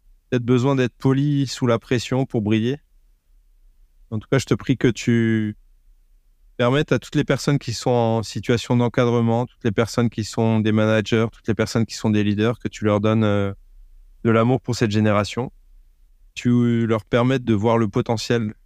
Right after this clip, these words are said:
qui est en chaque jeune. Tu nous permettes à tous d'accepter notre nouveau,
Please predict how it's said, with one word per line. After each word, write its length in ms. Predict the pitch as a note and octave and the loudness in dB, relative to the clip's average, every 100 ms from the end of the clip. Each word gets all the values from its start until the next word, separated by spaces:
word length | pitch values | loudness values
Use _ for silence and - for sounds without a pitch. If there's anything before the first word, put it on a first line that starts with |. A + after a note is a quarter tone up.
| _ | _
qui 260 | - A2+ A2+ | -6 0 2
est 60 | |
en 100 | G#2+ | 0
chaque 240 | G2+ A2 F#2+ | 0 0 0
jeune. 320 | G#2 A2 B2+ - _ _ _ | 0 -2 -6 -16 _ _ _
Tu 140 | - C3 | -8 -2
nous 140 | B2+ | 0
permettes 380 | A2+ B2+ C#3 - | 2 2 0 0
à 140 | A2+ | 0
tous 380 | G#2 - D3 D3 | 0 -6 -4 -2
d'accepter 500 | B2 A#2+ C3 A2 C3+ | -2 -2 -4 -2 0
notre 220 | B2+ A2+ - | 0 -2 -2
nouveau, 640 | A#2+ A2+ A#2 A2+ A2 A2 | -2 0 0 0 0 -4